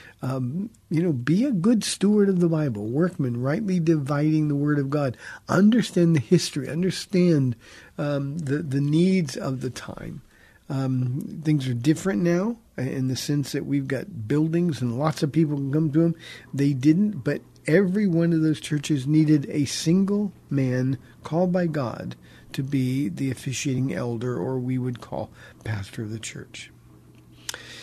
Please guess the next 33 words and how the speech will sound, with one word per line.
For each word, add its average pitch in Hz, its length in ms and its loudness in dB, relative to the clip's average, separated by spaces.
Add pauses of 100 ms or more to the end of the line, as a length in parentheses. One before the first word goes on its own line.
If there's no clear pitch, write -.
(180)
Here's 226 180 8
a 196 60 2
question 185 340 4
from 170 220 2
Crystal. - 640 2 (1300)
If 123 140 -4
a 127 60 -4
pastor 185 420 2
has 180 100 6
made 165 280 6
false 160 240 2
prophecies 135 720 -2 (340)
and 143 140 2
has 156 220 4
not 180 120 -2
repented, 123 640 -2 (300)
should - 240 4
he 190 100 8
be 185 160 4
allowed 143 460 4
in 143 100 2
the 143 80 0
pulpit? 170 540 2 (600)
It 127 100 0
seems 165 340 4
like 131 120 2
no 143 180 4
one 156 200 4
is 151 160 -2
holding 131 420 0
him 117 320 -2
accountable. 170 880 -2 (520)
Um, 151 460 -2